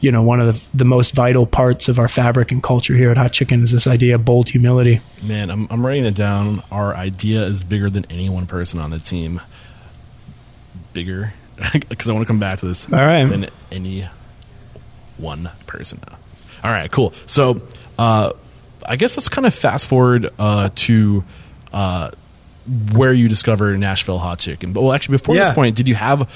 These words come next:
Speaker 2: uh, like, a passion for food, or was there, were you a foodie, or, like
Speaker 1: Yeah. Yeah, to some degree, I think as an entrepreneurial person, I always have a very, like, consumer design perspective. And so, uh,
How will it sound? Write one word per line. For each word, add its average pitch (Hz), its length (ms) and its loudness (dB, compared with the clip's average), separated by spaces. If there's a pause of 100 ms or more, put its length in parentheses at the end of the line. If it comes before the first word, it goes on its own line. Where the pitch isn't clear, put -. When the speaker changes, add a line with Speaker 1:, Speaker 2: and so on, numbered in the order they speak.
(300)
Speaker 2:
uh, 107 400 0
like, 107 120 -4
a 110 60 -4
passion 110 420 0
for 104 100 -6
food, 113 360 0
or 104 40 0
was 101 180 0
there, 104 200 -2
were 110 100 -4
you 113 180 0
a 101 40 -2
foodie, 127 480 0
or, 104 420 -2 (220)
like 107 100 -2
Speaker 1:
Yeah. 127 340 2 (600)
Yeah, 170 160 4
to 185 80 4
some 247 220 4
degree, 175 280 6
I 135 80 4
think - 520 -2 (360)
as 151 140 4
an 139 80 4
entrepreneurial 143 760 2
person, 151 560 0
I 135 100 2
always 175 260 4
have 131 240 2
a 120 60 2
very, 120 540 2 (180)
like, 165 180 -2
consumer 147 500 2
design 127 480 2
perspective. 123 640 -2
And 120 140 0
so, 117 360 2 (580)
uh, 120 300 2